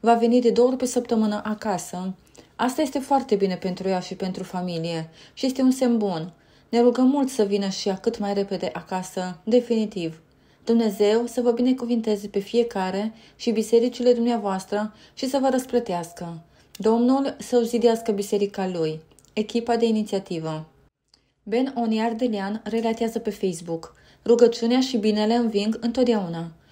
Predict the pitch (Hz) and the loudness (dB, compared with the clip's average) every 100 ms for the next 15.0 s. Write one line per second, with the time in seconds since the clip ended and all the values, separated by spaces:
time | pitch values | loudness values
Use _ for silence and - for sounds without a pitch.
0 | - _ - 226 233 294 277 262 240 220 | -20 _ 2 4 4 0 0 2 2 2
1 | 208 202 247 254 254 233 214 202 196 202 | 0 0 0 0 0 2 2 0 -2 -2
2 | 208 247 226 196 208 220 - _ - 233 | 0 0 2 2 0 -2 -10 _ 0 2
3 | 220 247 262 262 233 247 254 262 262 254 | 4 4 2 0 -2 -2 0 -2 0 2
4 | 262 214 214 220 - _ _ 233 247 247 | 2 2 0 -2 -8 _ _ 0 2 2
5 | 240 226 226 202 202 196 185 175 160 165 | 2 2 2 0 -2 -4 -4 -2 -4 -4
6 | - _ _ _ - 226 226 233 277 247 | -12 _ _ _ -4 -2 2 2 4 4
7 | 233 - 226 247 254 269 247 214 214 233 | 4 2 0 2 0 0 2 2 0 -4
8 | 254 - 220 214 226 208 - 202 196 233 | -6 -6 -6 -2 -2 -2 -2 -2 2 2
9 | 262 - - _ 233 220 226 220 254 294 | 2 -4 -20 _ 0 2 2 0 2 0
10 | 285 269 254 247 240 233 226 - 220 214 | 0 4 6 6 2 0 -2 0 0 2
11 | 196 196 196 175 156 151 156 - _ _ | 0 -4 -4 -6 -6 -8 -10 -14 _ _
12 | _ - 240 247 269 240 214 208 214 220 | _ 2 2 2 0 2 2 2 0 -2
13 | - 202 196 - 196 - 220 233 214 208 | -4 -6 -6 -6 -6 -2 0 2 0 0
14 | 208 254 254 247 226 202 202 202 220 | 0 0 0 0 2 2 2 0 -2